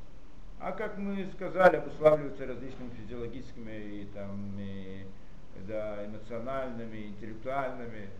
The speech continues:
ну, не знаю, интеллектуальными, да, эмоциональными потребностями и так далее, да? Различными влияниями снутри, снаружи, из воспитания, всем чем угодно.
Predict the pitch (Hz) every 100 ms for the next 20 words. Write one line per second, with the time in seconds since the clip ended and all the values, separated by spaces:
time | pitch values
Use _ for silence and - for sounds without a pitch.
0 | 110 143 117 113 110 113 104 107 107 131
1 | 143 120 117 113 120 117 - 127 147 156
2 | 143 127 131 135 151 151 131 - 123 113
3 | 110 98 95 90 113 160 196 196 - -
4 | - - - 131 139 156 156 151 143 143
5 | 139 135 123 131 139 156 143 139 127 123
6 | - 131 139 143 151 147 131 131 139 151
7 | 139 131 123 120 - - - - - 123
8 | 117 139 - 139 143 170 160 156 151 180
9 | - 170 160 139 107